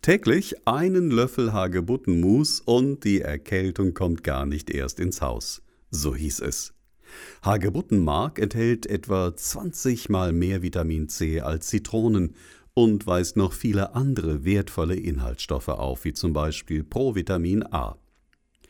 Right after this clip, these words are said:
Ein Großteil der Vitamine bleibt nach dem Kochen erhalten. Vor der Verarbeitung in der Küche sollten die feinen Härchen in den Früchten entfernt werden. Diese können auch genutzt werden.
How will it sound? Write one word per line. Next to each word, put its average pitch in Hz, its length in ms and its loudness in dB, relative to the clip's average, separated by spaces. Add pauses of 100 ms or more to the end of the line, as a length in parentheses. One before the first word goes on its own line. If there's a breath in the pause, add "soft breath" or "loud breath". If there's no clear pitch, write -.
(400 loud breath)
Ein 113 140 6
Großteil 143 460 0
der 101 120 2
Vitamine 92 520 0
bleibt 90 420 -2
nach 90 340 0
dem 104 300 4
Kochen 98 460 0
erhalten. 120 720 -4 (960 loud breath)
Vor 170 240 4
der 156 180 4
Verarbeitung 131 720 0
in 95 140 0
der 92 100 2
Küche 85 400 -2
sollten 87 340 0
die 85 120 0
feinen 82 420 0
Härchen 104 560 0
in 76 140 -2
den 78 160 0
Früchten 82 560 -4
entfernt 69 580 -4
werden. 69 440 -4 (640 soft breath)
Diese 95 480 4
können 95 520 2
auch 110 520 -2
genutzt 87 560 2
werden. 64 460 -4